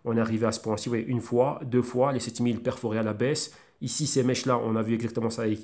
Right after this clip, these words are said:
euh, ça équivaut à quoi ? Donc, c'est les six mille huit cents, les six mille cinq cents maintenant où on, où on est. On a caressé ici, ouais, les six mille cent, donc c'est pratiquement les six mille.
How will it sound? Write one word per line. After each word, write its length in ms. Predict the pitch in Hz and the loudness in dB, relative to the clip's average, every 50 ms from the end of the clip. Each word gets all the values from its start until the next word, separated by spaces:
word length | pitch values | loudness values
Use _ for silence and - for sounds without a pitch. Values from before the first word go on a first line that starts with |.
| - | -6
euh, 280 | 131 117 110 107 107 101 | -4 -2 -2 -2 -2 -2
ça 160 | - - 107 | -2 -2 -2
équivaut 300 | 107 104 - - 107 113 | -4 -4 -4 -4 -2 -2
à 80 | 113 107 | -2 0
quoi ? 180 | - 127 123 120 | 0 -2 -2 -2
Donc, 140 | 113 110 | -2 -4
c'est 100 | - - | -6 -6
les 80 | 107 107 | -6 -6
six 140 | - - 113 | -4 -4 -4
mille 140 | 110 107 107 | -4 -4 -2
huit 80 | 107 110 | -2 -2
cents, 240 | 110 - 117 113 113 | -2 -2 0 -2 -2
les 140 | 107 104 104 | -2 -2 -4
six 120 | - 117 | -2 -2
mille 140 | 113 113 110 | 0 0 0
cinq 180 | - 113 107 | 0 -2 -2
cents 140 | - - 110 | -2 -2 -2
maintenant 220 | 107 104 104 107 104 | -2 -2 -2 0 -2
où 60 | 104 | 0
on, 160 | 104 104 104 104 104 | 0 -2 -2 -4 -4
où 140 | 110 110 107 | -4 -4 -2
on 100 | 104 110 | -2 -2
est. 180 | 127 143 147 - - - - - - - | -2 -4 -6 -10 -16 -20 -20 -20 -10 -6
On 80 | 117 | -4
a 80 | 113 113 | -4 0
caressé 380 | 123 131 117 117 113 107 113 113 | 0 2 2 2 2 2 2 2
ici, 280 | 113 110 - - 123 | 4 4 4 2 2
ouais, 220 | 110 113 113 110 110 | 2 2 2 0 0
les 140 | 107 107 | -2 -2
six 160 | 104 - - 117 | -2 -2 0 0
mille 140 | 113 110 | 2 2
cent, 180 | 110 - 120 113 | 2 2 2 2
donc 160 | 104 101 101 | 0 -2 -2
c'est 160 | - 113 110 | -4 -4 -4
pratiquement 400 | 104 - - 107 - - - 113 | -6 -6 -8 -10 -8 -4 -2 -2
les 100 | 107 104 | 0 0
six 180 | 101 - - 120 | 0 0 2 4
mille. 300 | 123 139 165 180 - - | 4 4 4 2 0 -4